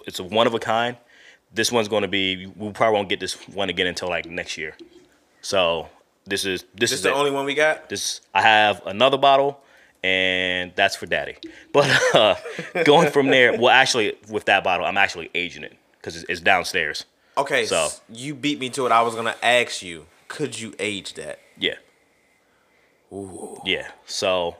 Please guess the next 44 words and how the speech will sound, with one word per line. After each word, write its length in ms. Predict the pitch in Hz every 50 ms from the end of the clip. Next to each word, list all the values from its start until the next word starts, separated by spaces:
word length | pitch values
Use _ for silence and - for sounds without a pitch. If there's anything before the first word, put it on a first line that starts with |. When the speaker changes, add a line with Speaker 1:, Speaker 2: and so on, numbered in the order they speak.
| _ -
Speaker 1:
right. 220 | 104 92 - -
So 280 | - 98 95 92 90 - -
I 40 | 101
did 160 | 95 117 113
some 120 | - 127 127
more 160 | 123 120 110
research 360 | 107 110 107 - 107 92 -
'cause 100 | - 98
I 40 | 92
wanted 300 | 87 98 98 101 101 92
to 60 | 92
see 100 | - -
what 100 | 98 92
somebody's 300 | - 92 90 85 82 -
taste 220 | - - 92 92 -
profile 380 | - 98 92 - 107 101 101 98
was 160 | 107 107 104
on 140 | 107 110 107
it. 240 | - - _ _ - - - - - - - _ -
Um, 520 | 92 95 92 92 92 92 90 90 90 85 - -
they 100 | 104 98
said 200 | - - 107 95
when 100 | 90 95
you 80 | 90 90
look 200 | 98 120 123 151
at 120 | 139 -
the 60 | 139
beer, 380 | 127 123 127 123 127 127 127 - -
it's 140 | 87 92 -
black 440 | 87 82 80 101 101 107 113 - -
with 160 | 101 95 - 87
a 120 | 87 82
small 420 | - - - 107 98 101 104 104
mo-, 320 | 98 98 101 104 104 - _ -
mocha 280 | - 98 98 92 87 87
head. 300 | - 95 95 110 - - _ _ _ _ - - - _ _ _ _ -
Um, 720 | 92 95 92 90 90 87 87 85 85 85 85 82 82 82 _ _ _ _ _ _
you 280 | - 104 98 98 98 95
smell 420 | - - - 104 104 104 101 95
dark 320 | 85 76 - 98 101 107 -
fruits, 380 | - - 104 110 123 - - - -
roasted 360 | - 95 101 98 - - 107 101
malts, 360 | 98 98 101 - - - - _ _ -
chocolate, 500 | - - 110 101 - - 123 120 -